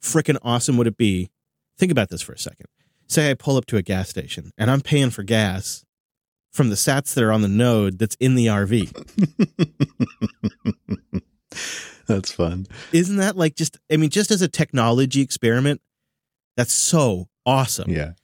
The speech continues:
Speaker 1: Um, and, you know, so we're also, like, thinking, okay, going down the road, like, I wanna have that set up and powered. So I have it up front in the, in the passenger area. We picked up, like, some Solo cups, you know, those drink cups for the kids and stuff. So that way they don't have to do dishes while we're going down the road.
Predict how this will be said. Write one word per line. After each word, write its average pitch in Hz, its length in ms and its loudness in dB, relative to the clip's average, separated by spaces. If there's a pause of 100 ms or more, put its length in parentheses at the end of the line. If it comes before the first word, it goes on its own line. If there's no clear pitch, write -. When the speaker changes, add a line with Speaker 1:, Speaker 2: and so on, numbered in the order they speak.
(320)
Speaker 1:
Um, 104 440 0
and, 143 280 0
you 196 80 2
know, 196 80 2
so 190 140 0
we're 185 120 2
also, 185 220 0
like, 165 140 2
thinking, 147 240 -2
okay, 120 180 0
going 120 220 0
down 127 140 2
the 127 80 2
road, 120 240 2
like, 110 180 -2
I - 20 2
wanna 113 160 0
have 123 220 0
that 117 260 0 (100)
set 123 280 -2
up 113 240 2
and 113 120 -2
powered. 107 380 0
So - 100 -4
I 117 40 4
have 117 80 2
it 127 80 2
up - 120 -6
front 110 400 0
in 110 100 -2
the, 107 200 -2
in 107 160 0
the 104 80 0
passenger 107 540 -2
area. 92 400 -6 (760)
We 127 80 2
picked 143 220 0
up, 127 100 -2
like, 120 160 0
some 123 140 0
Solo 120 360 2
cups, - 440 -4
you 127 60 2
know, 120 100 4
those 101 320 -2 (340)
drink 120 220 0
cups - 320 -2
for 117 160 0
the 101 100 -6
kids 120 340 0
and 120 80 -2
stuff. 117 200 -2
So 117 80 -4
that 110 120 2
way 110 120 2
they 110 160 2
don't 110 140 2
have 113 140 2
to - 80 -10
do 113 120 0
dishes 107 400 0
while 110 100 2
we're 107 80 0
going 101 240 0
down 98 140 -2
the 98 80 -4
road. 95 340 -2